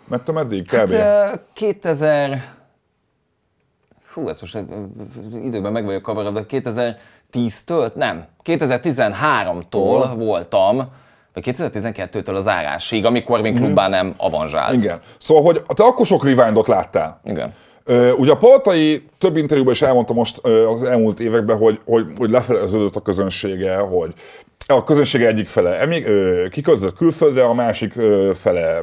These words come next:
Speaker 1: megöregedett. Ami azért is érdekes, mert, mert igen, való, való, való igaz, hogy valószínűleg a mi korosztályunk lehet az utolsó olyan korosztály, aki még Paltain nőtt fel
Speaker 2: Igen.
Speaker 1: szerintem.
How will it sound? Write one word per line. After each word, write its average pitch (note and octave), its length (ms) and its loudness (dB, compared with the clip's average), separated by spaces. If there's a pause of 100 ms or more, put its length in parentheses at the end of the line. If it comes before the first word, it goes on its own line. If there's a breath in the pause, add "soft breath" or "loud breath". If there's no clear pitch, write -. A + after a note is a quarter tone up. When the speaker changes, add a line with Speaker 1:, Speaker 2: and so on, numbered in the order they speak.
Speaker 1:
megöregedett. C#3 760 4 (680 loud breath)
Ami D3 200 0
azért F3 220 6
is B2+ 60 0
érdekes, C#3+ 340 4
mert, C#3 180 0 (840)
mert C3 120 4
igen, C3+ 200 6
való, C3+ 280 6
való, B2+ 280 6
való C3 180 4
igaz, B2+ 200 2
hogy C3 80 -2
valószínűleg A#2+ 360 2
a - 20 -2
mi C#3 60 2
korosztályunk A2 600 0
lehet A2 200 2
az G#2 100 -8
utolsó G2+ 400 -2
olyan F#2+ 180 0
korosztály, G2 400 -4
aki F#2+ 160 -4
még G2 160 -6
Paltain F#2+ 420 0
nőtt F2 260 -8
fel F#2 160 -2
Speaker 2:
Igen. G2+ 140 0
Speaker 1:
szerintem. F#2+ 480 -4